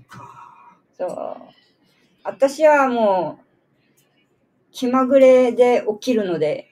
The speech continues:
Speaker 1: <laughs>
Speaker 2: 仕事、仕事の時はギリギリまでみたいな。寝てって感じでやってますが。この間の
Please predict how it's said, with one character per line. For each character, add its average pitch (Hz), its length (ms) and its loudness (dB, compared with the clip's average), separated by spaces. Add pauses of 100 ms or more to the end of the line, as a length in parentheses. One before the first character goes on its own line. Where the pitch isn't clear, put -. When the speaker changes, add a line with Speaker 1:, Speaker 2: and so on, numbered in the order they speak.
(160)
Speaker 1:
<laughs> - 1300 -4
Speaker 2:
仕 - 200 -6
事、 214 420 0 (180)
仕 - 160 -6
事 269 260 2
の 277 120 2
時 240 260 -2
は 185 80 4
ギ 180 160 -6
リ 180 140 -4
ギ 185 120 -10
リ 175 100 -4
ま 165 140 -4
で 131 120 -10
み 139 100 -10
た 131 120 -20
い 110 60 -20
な。 - 80 -20 (1040)
寝 180 200 -6
て 185 240 0 (400)
っ - 40 -20
て 220 120 -6
感 190 240 -10
じ 170 100 -8
で 156 180 -8 (800)
や - 80 -16
っ 180 40 -20
て - 160 -20
ま 170 160 -12
す - 120 -20
が。 143 160 -18 (2250)
こ 233 140 -6
の 233 100 -2
間 240 280 2
の 226 360 -4